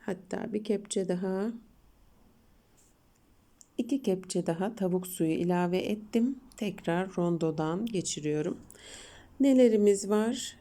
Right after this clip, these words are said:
Ekmek içimiz dört dilim, beş diş sarımsağımız var. Şimdi biraz karabiber ilave ettim. Toplamda beş kepçe tavuk suyumuz var.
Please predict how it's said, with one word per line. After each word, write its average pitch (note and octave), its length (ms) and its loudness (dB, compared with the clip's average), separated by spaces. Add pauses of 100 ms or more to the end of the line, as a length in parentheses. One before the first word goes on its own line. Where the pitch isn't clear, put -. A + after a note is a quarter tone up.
(140)
Ekmek A3+ 500 0
içimiz G#3+ 720 0
dört F#3 320 2
dilim, F3 380 0 (680)
beş G#3+ 640 2 (180)
diş F#3 460 2 (200)
sarımsağımız D3+ 1080 -2
var. G3 500 -4 (320)
Şimdi C4+ 260 -2
biraz F3+ 280 2
karabiber E3+ 500 0
ilave G#3 540 2
ettim. A3 600 0 (880)
Toplamda A#3 1000 4
beş A3+ 360 6
kepçe F#3+ 680 0 (460)
tavuk E3+ 320 -2
suyumuz G#3+ 680 2
var. A#3 500 0